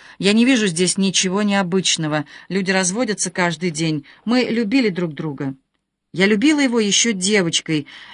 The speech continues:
и вышла замуж за Николя только потому, что Тони уехал. И я была уверена, что он никогда не вернётся.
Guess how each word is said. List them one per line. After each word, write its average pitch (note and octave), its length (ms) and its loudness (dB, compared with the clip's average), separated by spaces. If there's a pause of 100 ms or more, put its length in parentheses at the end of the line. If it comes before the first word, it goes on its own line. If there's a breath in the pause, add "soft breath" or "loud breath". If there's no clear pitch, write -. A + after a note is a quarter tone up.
(100)
и F#3+ 260 2
вышла G3+ 340 0
замуж G3+ 360 0
за F3+ 120 0
Николя F#3+ 500 2
только G3 260 -6
потому, G3 360 -2
что - 160 -6
Тони C4 340 0
уехал. D3+ 580 -6 (480)
И - 80 -8
я F3 140 2
была F#3 240 2
уверена, G#3 420 0
что G3 240 -4
он F#3+ 100 0
никогда F#3+ 540 -2
не G3+ 140 -2
вернётся. G3+ 800 -6